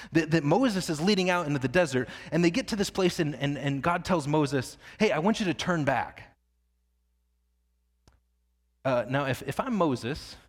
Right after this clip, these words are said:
this is where God and I have, uh, what I like to call a stern conversation. You ever had one of those with God?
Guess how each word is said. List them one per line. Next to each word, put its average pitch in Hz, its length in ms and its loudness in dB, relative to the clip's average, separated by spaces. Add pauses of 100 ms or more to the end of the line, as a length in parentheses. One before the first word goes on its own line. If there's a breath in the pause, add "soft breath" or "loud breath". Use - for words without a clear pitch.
(560)
this 185 160 -2
is 160 120 -8
where 143 180 0
God 131 260 0
and 127 120 -4
I 113 180 -2
have, 107 440 -4 (560)
uh, 113 140 0
what 123 160 0
I 139 40 2
like 127 200 0
to - 60 -8
call 117 200 -6
a 98 60 -10
stern 113 400 -4
conversation. 95 720 -6 (1120)
You 117 60 -6
ever 123 100 -2
had 120 240 -2
one 131 100 -4
of 123 60 -4
those 147 320 -6 (120)
with - 140 -12
God? 135 280 -6